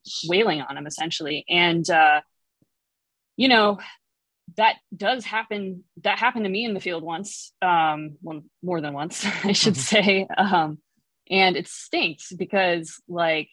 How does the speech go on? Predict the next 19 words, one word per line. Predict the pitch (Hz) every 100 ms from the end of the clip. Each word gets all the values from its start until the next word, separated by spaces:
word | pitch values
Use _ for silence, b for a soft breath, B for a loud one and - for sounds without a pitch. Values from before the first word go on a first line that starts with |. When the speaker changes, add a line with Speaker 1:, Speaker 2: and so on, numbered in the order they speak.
| _ -
Speaker 1:
it's, | 190 175 156 _ _ _
it's | 175
very, | - 254 302 262 180
very | 170 214 214 208
effective, | 180 - 175 - 147 131 _ _ _ _
the, | 185 180 180
the | 160 180
narrative | 180 180 175 170
that | 156 147
these | 165
people | - 175 165
are | 156
using | 170 165 160 147 151 - _ _
to | -
create | 202 202 202 190
the | 175
fear | - 202 175
around | 165 170 170 170
Antifa | 160 160 - 151 - 147